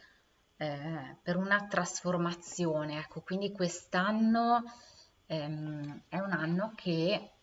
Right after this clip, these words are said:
da una parte, eh, c'è la quarta casa, dall'altra l'undicesima, ehm,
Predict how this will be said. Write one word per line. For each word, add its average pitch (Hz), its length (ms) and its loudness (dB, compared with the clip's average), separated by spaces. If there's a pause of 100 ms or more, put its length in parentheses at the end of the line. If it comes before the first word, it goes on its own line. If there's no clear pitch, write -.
(100)
da 156 180 -4
una 156 220 -4
parte, 156 840 6
eh, 139 500 -8
c'è 139 160 -4
la 139 100 0
quarta - 400 0
casa, 147 460 0
dall'altra 147 1080 2 (100)
l'undicesima, 160 1300 2 (800)
ehm, 143 680 -4